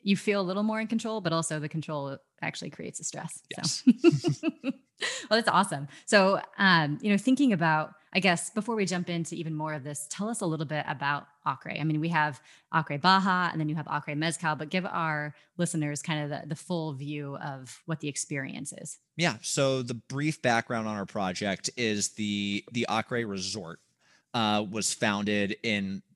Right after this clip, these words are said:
Speaker 2: Cabo, Mexico, around five years ago. Um, s-, it's a twenty-five acre, gorgeous farm to table restaurant, treehouse, villas, and it's really sprung up and become,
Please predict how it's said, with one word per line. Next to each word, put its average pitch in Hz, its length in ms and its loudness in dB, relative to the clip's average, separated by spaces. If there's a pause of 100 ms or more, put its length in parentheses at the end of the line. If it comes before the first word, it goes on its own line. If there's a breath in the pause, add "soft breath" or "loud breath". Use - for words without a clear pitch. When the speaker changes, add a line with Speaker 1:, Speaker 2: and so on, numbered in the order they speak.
(100)
Speaker 2:
Cabo, 101 460 2
Mexico, 95 600 -2 (220)
around 95 380 0
five 98 460 -2
years 104 240 -2
ago. 143 300 -4 (560 soft breath)
Um, 104 480 0
s-, - 280 -2
it's 117 200 -2
a 101 80 2
twenty-five 113 640 0
acre, 101 420 0
gorgeous 101 680 -4
farm 113 400 -4
to 101 80 -2
table 98 680 -2 (140)
restaurant, 120 720 -2 (100)
treehouse, 107 720 -2 (120)
villas, 117 540 0
and 104 120 -2
it's 101 160 -4
really 143 180 0
sprung 101 340 -2
up 92 180 0
and 92 100 -4
become, 90 500 -2